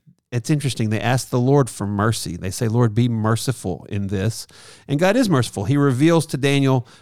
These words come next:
not only the dream, but the interpretation of the dream. So Daniel goes to Nebuchadnezzar.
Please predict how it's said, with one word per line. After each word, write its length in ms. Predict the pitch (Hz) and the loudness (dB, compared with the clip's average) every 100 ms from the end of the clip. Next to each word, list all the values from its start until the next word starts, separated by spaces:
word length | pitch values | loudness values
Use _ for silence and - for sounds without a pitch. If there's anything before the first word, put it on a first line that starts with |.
| - | -4
not 180 | 120 139 | 0 4
only 160 | 135 123 | 4 2
the 140 | 107 | -2
dream, 500 | 98 123 208 170 139 | -2 0 2 2 2
but 140 | 127 | 0
the 100 | - | -2
interpretation 640 | 127 - 123 120 151 151 120 | -2 -2 -4 0 0 0 -2
of 100 | 104 | -2
the 80 | 95 | -4
dream. 360 | - 95 87 | -4 -6 -6
So 120 | - | -6
Daniel 320 | 101 107 113 107 | -4 -2 0 0
goes 220 | 107 104 | -2 -2
to 60 | 107 | -2
Nebuchadnezzar. 600 | 107 101 - 104 104 | -2 -2 -2 -2 -2